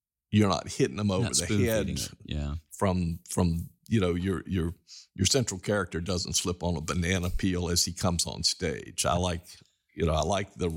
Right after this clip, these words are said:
Speaker 1: the slow reveal. I also think, and this is totally unexpected, but the casting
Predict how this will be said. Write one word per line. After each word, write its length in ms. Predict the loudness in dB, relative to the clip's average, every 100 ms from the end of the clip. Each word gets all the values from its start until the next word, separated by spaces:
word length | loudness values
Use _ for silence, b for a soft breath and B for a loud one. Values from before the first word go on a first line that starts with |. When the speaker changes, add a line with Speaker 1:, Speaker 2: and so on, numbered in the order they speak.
| -6 0
Speaker 1:
the 80 |
slow 300 | 2 4 2
reveal. 640 | 2 -2 -2 0 0 -2 -8 _ B B B B B 0
I 200 | 2 2
also 420 | 0 2 0 0
think, 360 | 0 -2 -2 0
and 120 | 2
this 160 | 2 -2
is 80 |
totally 500 | -2 -2 0 0 -2 -4 _ _ _ _ _ _ _ _ _ _ _ _ 0
unexpected, 1000 | 4 4 2 0 0 -2 -2 -6 -10 -10 -16 _
but 400 | -2 0 0 -4
the 80 | -10
casting 800 | -4 -2 0 0 -2 -4 -6